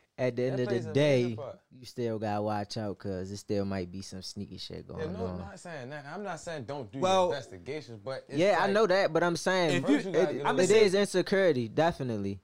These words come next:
Speaker 2: You gotta get over that first.
Speaker 1: Definitely.
Speaker 3: So O V O D just said the same thing as Love C J B. She's saying that 'cause you don't have to be being sneaky or cheating.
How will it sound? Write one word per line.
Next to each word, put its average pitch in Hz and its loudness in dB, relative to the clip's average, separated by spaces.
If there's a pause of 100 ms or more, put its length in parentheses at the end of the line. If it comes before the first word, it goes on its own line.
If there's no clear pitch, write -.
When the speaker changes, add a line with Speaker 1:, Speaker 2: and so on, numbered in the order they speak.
(140)
Speaker 2:
You 127 -14
gotta 120 -8
get 117 -10
over 107 -8
that 107 -10
first. 107 -12
Speaker 1:
Definitely. 104 -4
Speaker 3:
So 220 0
O 196 0
V 196 0
O 202 4
D 208 -4
just 202 -4
said 175 -2
the 170 -6
same 165 -6
thing 160 -8
as 143 -10
Love 147 -2
C 151 -6
J 139 -4
B. 139 -6
She's 143 -8
saying 143 -6
that 127 -6
'cause 143 -4
you 165 -8
don't 156 -8
have 147 -2
to 139 -8
be 131 -12 (320)
being 147 -8
sneaky 151 -10
or 120 -4
cheating. 120 -8